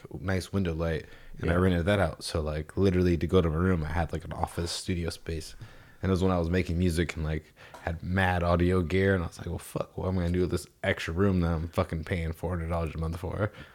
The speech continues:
Speaker 2: Yeah.
Speaker 1: Let's fucking do, like, a podcast thing. <laughs> Like, I rigged it all up. I gotta go. I think my laptop died, I th-, but I might have that hard drive still.
Speaker 2: No
Speaker 1: I had
Speaker 2: way.
Speaker 1: totally sat down with, like, Nick Ramirez and, like,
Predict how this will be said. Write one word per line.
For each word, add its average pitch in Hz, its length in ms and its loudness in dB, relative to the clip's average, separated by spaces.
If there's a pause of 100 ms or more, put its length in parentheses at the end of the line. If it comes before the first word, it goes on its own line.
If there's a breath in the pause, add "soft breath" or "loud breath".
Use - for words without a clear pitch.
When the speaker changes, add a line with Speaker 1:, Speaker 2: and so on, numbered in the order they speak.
Speaker 2:
Yeah. 87 260 4 (340)
Speaker 1:
Let's - 120 -12
fucking - 340 -4
do, 87 220 0
like, 85 200 2
a 90 40 -8
podcast 107 560 -4
thing. 80 200 -4
<laughs> - 260 2 (140)
Like, - 220 -10 (340 loud breath)
I - 100 -18
rigged 101 220 4
it 98 80 4
all 92 200 8
up. 90 320 6
I - 60 -4
gotta 117 300 2
go. 80 280 -2
I - 80 -6
think 127 220 6
my 95 120 2
laptop 87 420 4
died, 76 240 4
I 78 60 2
th-, - 340 -8
but 87 80 2
I 85 80 0
might 95 180 0
have 92 200 0
that 87 120 2
hard 92 220 2
drive 78 180 0
still. 78 320 0
Speaker 2:
No 98 400 4
Speaker 1:
I 85 80 2
had 87 220 4
Speaker 2:
way. 85 180 0
Speaker 1:
totally 92 440 4
sat 80 260 2
down 76 320 -2 (160)
with, - 140 -4
like, 76 360 -4 (100)
Nick 82 220 0
Ramirez 78 500 0
and, - 120 -10 (560 loud breath)
like, - 200 -4